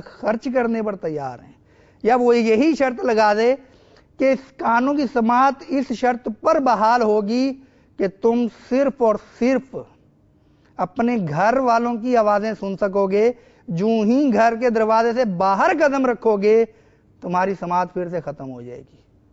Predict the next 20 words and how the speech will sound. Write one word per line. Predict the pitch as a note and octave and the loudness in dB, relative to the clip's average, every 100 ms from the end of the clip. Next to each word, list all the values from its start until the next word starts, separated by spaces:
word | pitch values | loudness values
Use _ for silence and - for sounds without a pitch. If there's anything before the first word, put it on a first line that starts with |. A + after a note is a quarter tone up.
| _ _ _ _ | _ _ _ _
آپ | D#3 D#3 - | -4 -4 -2
تیار | E3 E3 F3 | -2 0 0
ہو | D3 D3 | 0 -4
جائیں | D3+ F3 F#3 | -4 -6 -6
گے | F3 | -6
یا | E3 | -8
نہیں | D3 | -10
ہو | B2+ C3 | -14 -16
جائیں | - B2+ | -20 -20
گے؟ | - _ _ _ _ _ - | -20 _ _ _ _ _ -12
تو | |
میرے | D#3+ F#3 G3+ | -4 -2 -2
میٹھے | E3+ D#3 | -6 -8
میٹھے | D3+ C#3+ C#3 | -10 -8 -10
اسلامی | - C3 C3+ | -10 -16 -16
بھائیوں، | B2+ B2+ - - _ _ _ _ _ - | -16 -18 -20 -20 _ _ _ _ _ -8
اگر | F3 F3 F#3+ A#3+ | -4 0 2 2
گناہوں | G3+ D#3+ D#3+ E3 E3 E3 G3+ | 0 -4 -6 -6 -4 -4 -4
کے | G#3 | -4
سبب، | - C#3+ B2+ B2 | -6 -14 -14 -20